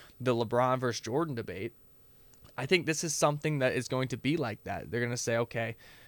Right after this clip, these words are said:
was this better or was this better?" Why they did it in sixteen games, they did it in seventeen. So our next thing we're gonna get to tonight is a big draft trade that went down last Friday.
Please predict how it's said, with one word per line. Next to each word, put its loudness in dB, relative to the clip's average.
was 6
this 8
better 8
or 8
was 4
this 2
better?" 4
Why 4
they 2
did 2
it -2
in -4
sixteen 0
games, 4
they 2
did 4
it 6
in 2
seventeen. 0
So 6
our 6
next 2
thing 6
we're 4
gonna 6
get 6
to 6
tonight 10
is 12
a 8
big 4
draft 8
trade 6
that 2
went 2
down 6
last 4
Friday. 6